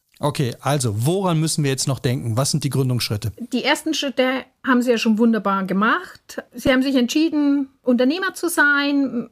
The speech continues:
Speaker 2: Jetzt haben Sie die Möglichkeit noch zu überlegen, welchen Gründungsweg Sie gehen, die Neugründung, Franchising oder Nachfolge. Und Sie haben Ihre Geschäftsidee jetzt schon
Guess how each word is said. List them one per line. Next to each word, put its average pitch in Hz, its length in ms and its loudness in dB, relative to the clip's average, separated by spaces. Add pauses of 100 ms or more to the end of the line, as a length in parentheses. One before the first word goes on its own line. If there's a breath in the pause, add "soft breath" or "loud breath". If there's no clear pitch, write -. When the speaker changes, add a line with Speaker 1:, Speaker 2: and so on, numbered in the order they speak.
(100)
Speaker 2:
Jetzt 247 200 -2
haben 254 160 4
Sie 247 80 0
die 240 100 2
Möglichkeit 247 480 0
noch 247 140 0
zu - 140 -6
überlegen, 240 640 2
welchen 233 240 2
Gründungsweg 285 640 -2
Sie 247 160 -4
gehen, 247 580 0
die 226 80 0
Neugründung, 247 800 0
Franchising 240 720 -2
oder 208 140 0
Nachfolge. 254 920 0 (540 loud breath)
Und 277 180 0
Sie 302 140 2
haben 269 140 2
Ihre 269 280 0
Geschäftsidee 247 720 -2
jetzt 233 280 -2
schon 233 280 2